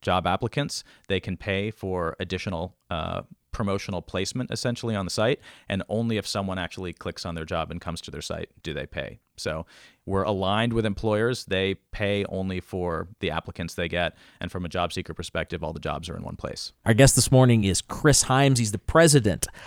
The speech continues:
Speaker 2: of Indeed dot com, which is the world's largest job search engine. Yes?
Speaker 1: Yep. More people find their jobs around the world on Indeed than anywhere else.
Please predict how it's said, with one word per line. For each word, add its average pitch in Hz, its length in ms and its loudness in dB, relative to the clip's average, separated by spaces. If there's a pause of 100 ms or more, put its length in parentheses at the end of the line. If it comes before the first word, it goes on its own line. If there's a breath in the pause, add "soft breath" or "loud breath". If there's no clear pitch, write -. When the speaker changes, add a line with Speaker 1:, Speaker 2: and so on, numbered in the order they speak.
(240 loud breath)
Speaker 2:
of 123 220 4
Indeed 165 640 6
dot 135 340 2
com, 131 360 6
which 135 200 6
is 135 180 6
the 156 120 6
world's 151 440 8
largest 131 680 6
job 127 300 4
search 254 260 4
engine. - 240 -6 (320)
Yes? - 340 -2 (180)
Speaker 1:
Yep. - 260 4 (140)
More 139 240 6
people 147 360 6
find 135 240 4
their 123 80 2
jobs 120 280 4
around 120 140 4
the 113 60 0
world 117 400 0
on 107 160 -2
Indeed 104 400 0
than 95 180 0
anywhere 95 380 0
else. 101 340 -8